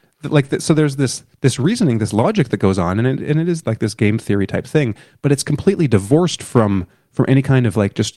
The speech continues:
normal, healthy common sense and just normal, like, psychological insight. And this is what Lobachevsky talks about. And so when we l-, w-, the, the connection, I think, is,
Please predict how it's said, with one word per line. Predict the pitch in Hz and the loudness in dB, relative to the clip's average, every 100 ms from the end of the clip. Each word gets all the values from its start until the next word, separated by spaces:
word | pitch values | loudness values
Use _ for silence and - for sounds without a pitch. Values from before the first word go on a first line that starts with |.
| - | -6
normal, | 110 120 131 127 110 | 2 2 4 2 -2
healthy | 98 117 113 110 | 0 0 2 -2
common | - 113 104 92 | 0 0 2 -2
sense | - 117 101 - - - | 0 0 0 -6 -10 -4
and | 92 92 87 104 - | -2 -2 -4 -8 -8
just | 110 - - | -6 -6 -10
normal, | - 110 110 117 113 104 101 - | -6 2 2 4 2 0 -2 -4
like, | 98 85 - | -6 -6 -8
psychological | - 113 110 95 98 104 95 90 82 _ | 0 0 2 0 0 -2 -2 -2 -6 _
insight. | 160 190 - 76 - - _ - - _ _ 135 | 0 2 -2 -4 -8 -16 _ -20 -20 _ _ 0
And | 123 120 113 | 0 2 -2
this | 147 | -4
is | 120 | -4
what | 110 | -2
Lobachevsky | 98 90 - 185 - 160 | -2 -4 0 -2 0 -2
talks | - 76 - | -2 -4 -6
about. | - 101 - - _ | -4 -4 -4 -14 _
And | 123 117 113 | -2 -2 -2
so | - | 0
when | 117 120 | 2 2
we | 113 | 0
l-, | 110 - - | -2 -6 -4
w-, | 120 - | -2 -2
the, | 113 120 | -4 -2
the | 110 | -2
connection, | - 123 180 - 147 | 0 0 0 -2 -4
I | |
think, | 92 101 98 - | -4 -6 -8 -4
is, | 117 104 | -4 -4